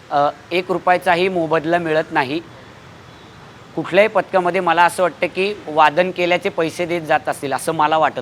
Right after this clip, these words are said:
नाही. अ, मला अभिमान आहे की मी समर्थचा एक, अ, एक छोटासा, अ, वादक आहे.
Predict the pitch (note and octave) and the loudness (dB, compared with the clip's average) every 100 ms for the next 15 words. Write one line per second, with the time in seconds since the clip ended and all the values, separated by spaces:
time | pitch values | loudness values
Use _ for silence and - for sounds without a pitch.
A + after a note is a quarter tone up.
0 | A2 F#2+ - - - - D#3 D#3+ D#3+ F#3+ | -12 -16 -18 -20 -6 2 2 2 4 6
1 | F3 E3+ G3 G#3+ F#3+ F3+ - D#3+ D3+ D#3 | 6 4 2 2 0 -2 -6 -6 -2 -2
2 | D#3+ D#3 - D3+ D#3 D#3 D3+ E3 D#3 D3+ | -2 -2 -4 -4 -4 -4 0 2 2 0
3 | D#3 D#3 D3+ D3 C#3+ C3+ C3 B2 B2+ G#2 | 2 4 4 2 2 0 -2 -6 -12 -20
4 | - - - - C#3+ - - - C#3 D3 | -20 -20 -18 -8 -8 -8 -20 -8 -2 -2
5 | C#3+ D#3+ D#3 D3+ - C3 C3+ B2+ B2+ D3 | 2 4 4 2 -2 -4 2 2 2 0
6 | C#3 B2+ | 0 0